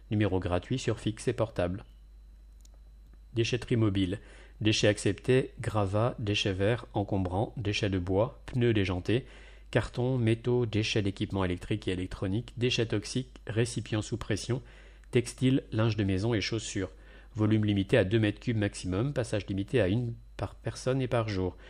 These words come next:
Tous les mercredis de dix heures à quatorze heures avenue Rabelais. Les quatre premiers samedis du mois de dix heures à dix-huit heures, le premier samedi rue des Carrières à côté du lycée Camille Claudel, deuxième samedi rue Ampère à côté de la patinoire, troisième samedi rue des Carrières à côté du lycée Camille Claudel,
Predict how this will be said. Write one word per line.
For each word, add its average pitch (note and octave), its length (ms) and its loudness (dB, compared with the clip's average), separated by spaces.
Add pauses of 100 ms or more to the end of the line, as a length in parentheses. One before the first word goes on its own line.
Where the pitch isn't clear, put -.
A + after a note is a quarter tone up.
(260)
Tous B2 80 2
les A2 100 6
mercredis A2 480 0
de G2+ 100 -2
dix G2+ 300 -4
heures F2+ 80 2
à E2+ 80 -2
quatorze A2 480 -2
heures A2+ 100 -2
avenue F#2+ 240 0
Rabelais. F#2+ 480 0 (480)
Les F#2 80 -2
quatre - 300 0
premiers A2+ 340 0
samedis G2+ 320 -2
du G2 140 -6
mois G#2 320 0
de G2 100 -2
dix F#2 240 -8
heures F2+ 100 0
à E2+ 60 -2
dix-huit F2 420 -6
heures, D3 240 0
le G2 120 -4
premier G#2+ 340 -2
samedi G2 380 -2
rue F#2+ 160 0
des F2+ 120 -2
Carrières F#2 460 0
à E2+ 60 -6
côté F#2 280 -6
du F2+ 120 -6
lycée F2 300 -6
Camille F#2 220 -2
Claudel, G#2+ 440 4 (420)
deuxième A#2+ 320 6
samedi A2+ 380 2
rue A2 160 4
Ampère G2 340 2
à F2 80 -2
côté F#2+ 180 -4
de F#2 60 -2
la F2 80 0
patinoire, G2+ 640 -4
troisième A#2+ 360 0
samedi A2 380 0
rue G2+ 120 0
des F#2 120 0
Carrières G2 460 0
à F2+ 40 -6
côté - 260 -8
du F#2 80 -4
lycée F2+ 280 -6
Camille G2+ 300 -2
Claudel, G#2 460 2